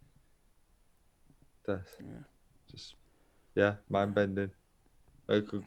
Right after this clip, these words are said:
Speaker 2: It's true.
Speaker 1: go deep on that. But I think, I think we
Speaker 2: Yes.
Speaker 1: might have run our course for this
Speaker 2: Yeah, I,
Speaker 1: episode.
Speaker 2: th-, I think that's, that's a nice note to leave it on, I think.
Speaker 1: Yeah. Um, really enjoyed just casually chatting today. Uh,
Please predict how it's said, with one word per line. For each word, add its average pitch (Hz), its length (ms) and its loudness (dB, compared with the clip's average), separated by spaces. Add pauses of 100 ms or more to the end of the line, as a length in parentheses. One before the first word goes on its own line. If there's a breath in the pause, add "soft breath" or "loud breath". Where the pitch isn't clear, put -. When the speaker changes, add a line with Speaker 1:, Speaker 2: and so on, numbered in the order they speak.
Speaker 2:
It's - 160 -14
true. - 200 -4
Speaker 1:
go 110 120 12
deep 110 360 8
on 95 140 2
that. 92 220 6 (1400 loud breath)
But 127 280 12
I 139 40 -8
think, 165 320 10
I 147 120 12
think 151 200 8
we 156 60 10
Speaker 2:
Yes. 151 60 10
Speaker 1:
might 131 140 10
have 120 160 6
run 123 160 8
our 123 220 10
course 135 440 4
for 110 100 -2
this 107 200 0
Speaker 2:
Yeah, 120 60 6 (280)
I, 117 40 6
Speaker 1:
episode. 113 120 4 (120)
Speaker 2:
th-, - 40 -
I 156 100 4
think 165 160 0
that's, 170 180 4
that's - 300 0
a 139 60 2
nice 135 340 4
note 131 280 4
to 123 120 -2
leave 127 240 4
it 117 80 2
on, 107 180 -2 (220)
I 117 140 -2
think. - 380 -8 (720)
Speaker 1:
Yeah. 107 400 2 (420)
Um, 110 420 0 (560 soft breath)
really 160 240 10
enjoyed 165 400 8
just 160 220 0
casually 139 480 2
chatting 120 360 0
today. 131 480 0 (160)
Uh, 123 380 2